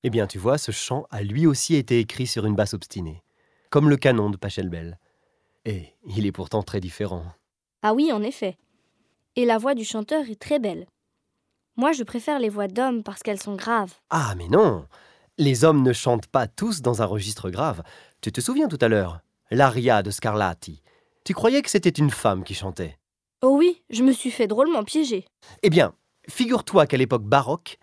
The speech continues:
Speaker 1: il existait des hommes qui chantaient aussi aigus que des femmes.
Speaker 2: Ah bon ?
Speaker 1: On les appelait les castrats. C'étaient des hommes auxquels on faisait subir une opération juste avant que leur voix ne devienne grave, pour qu'ils conservent leur voix d'enfant.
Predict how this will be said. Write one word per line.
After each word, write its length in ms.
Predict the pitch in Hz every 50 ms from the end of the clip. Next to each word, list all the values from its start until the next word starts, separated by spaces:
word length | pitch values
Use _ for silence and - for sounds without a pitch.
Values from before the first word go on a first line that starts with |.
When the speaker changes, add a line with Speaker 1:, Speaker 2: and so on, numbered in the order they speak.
| _ _ _ _ - _ _
Speaker 1:
il 140 | 170 170 196
existait 580 | 240 190 185 175 220 214 - - - 156 139
des 280 | 117 120 117 110 95 107
hommes 320 | 107 107 139 156 160 156 147 -
qui 100 | - 135
chantaient 460 | - - - 175 170 - - 151 - - -
aussi 460 | 285 285 - - - - 254 214 -
aigus 400 | - 196 180 143 127 131 147 180 - _ _ _
que 80 | -
des 140 | 117 104 98
femmes. 500 | - - - 87 73 73 69 65 62 - - _ _ _
Speaker 2:
Ah 80 | - 196
bon ? 140 | 190 277 392 494 - _ _ _ _ _ _ _ _
Speaker 1:
On 80 | - 123
les 160 | 127 123 113
appelait 400 | 131 117 - 127 117 123 127 147
les 100 | 135 110
castrats. 600 | - _ 180 170 - - - - - 85 85 - _ - - - - - -
C'étaient 240 | - 156 143 214 196
des 200 | 170 147 120 160
hommes 180 | 208 220 190
auxquels 340 | 143 117 - 175 196 196 165
on 80 | 135 117
faisait 280 | - - 131 120 170
subir 440 | - - - 165 147 165 175 170 147
une 80 | 139 135
opération 640 | 120 - 135 110 117 117 - - - 107 92 85
juste 420 | 87 95 135 196 196 - - - - - _ -
avant 320 | 139 139 123 120 131 127
que 140 | 113 - 120
leur 160 | 120 107 101
voix 180 | 101 95 117 110
ne 80 | 107
devienne 400 | 98 107 104 87 98 98 98 95
grave, 540 | 80 90 85 87 85 78 76 76 80 82 85 _ _ _ _ _ _ _ _ _ _
pour 140 | _ - 120
qu'ils 220 | - - 135 123 -
conservent 560 | - 160 151 - - - 117 135 156 147 147
leur 160 | 135 135 120
voix 160 | 117 127 123
d'enfant. 420 | 120 107 107 104 - - 80 82